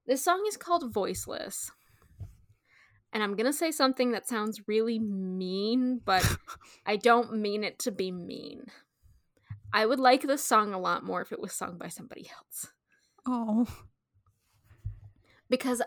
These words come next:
Speaker 1: I've realized I like Wonpil's voice in the context of Day Six. I don't really like it by itself.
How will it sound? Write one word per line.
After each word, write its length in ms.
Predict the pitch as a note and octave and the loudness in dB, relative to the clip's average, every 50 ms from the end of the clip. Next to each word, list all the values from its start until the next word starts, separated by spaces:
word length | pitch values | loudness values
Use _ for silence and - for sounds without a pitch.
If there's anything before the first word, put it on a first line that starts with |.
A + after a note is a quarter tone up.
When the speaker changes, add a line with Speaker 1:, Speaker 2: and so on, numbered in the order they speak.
| - | -2
Speaker 1:
I've 300 | - A3 A3 A3 F#3+ - | 0 2 2 2 2 2
realized 440 | A#3+ B3 C4 C#4 D4 D4+ D#4 D4+ - | 4 6 6 6 6 4 2 2 2
I 80 | D4 C4+ | 0 0
like 340 | A#3 A3 G3 - - G#3 - _ - | 0 2 2 2 2 0 -2 _ -6
Wonpil's 600 | G3 F3+ F3 G3 G#3+ A3 - - A3+ G#3+ G3+ G3 | -4 -2 -2 -2 -4 -4 -4 -4 -4 -4 -4 -4
voice 580 | F#3+ F3 F3 E3+ E3+ F3+ F3 - - - - - _ _ _ _ _ _ _ _ _ _ _ _ _ _ | -6 -4 -4 -2 -2 -4 -6 -8 -10 -12 -14 -16 _ _ _ _ _ _ _ _ _ _ _ _ _ _
in 160 | - A3+ A3 G3+ | 0 0 0 0
the 80 | G3 | -2
context 720 | - - - - G#3+ G3+ G3+ A3 A#3+ C4 C4 C4+ - - - | -4 -8 -4 0 2 2 2 2 2 0 0 0 -2 -4 -6
of 120 | C#4+ C4 | -4 -2
Day 200 | C4+ C#4+ C#4+ C#4+ | 0 0 0 0
Six. 640 | C#4+ - - D#4+ E4 E4+ - - - - - - - _ _ _ _ _ _ _ _ _ - | -2 -2 0 0 0 0 -2 -8 -10 -10 -10 -12 -14 _ _ _ _ _ _ _ _ _ -6
I 100 | G#3 G#3 | -6 -6
don't 400 | G3 - - A#3 G#3 G#3+ A3+ - _ _ _ - | -2 2 4 4 4 4 0 -4 _ _ _ -14
really 440 | G#3+ F#3+ G3 G#3 G#3 G#3 G#3 G#3+ G#3+ | -10 -4 0 2 2 2 2 2 2
like 400 | G3+ G3 F#3+ F#3 F3+ F3+ F3+ - | 0 2 2 2 2 2 0 0
it 240 | F3+ F#3+ F#3 - G2 - _ - - _ - - - - - F#3+ | 0 0 0 -2 -6 -12 _ -20 -20 _ -20 -20 -18 -16 -14 -10
by 140 | - - - | -8 -8 -8
itself. 580 | - - - - - - - - - - - | -8 -10 -12 -12 -14 -14 -14 -16 -20 -20 -20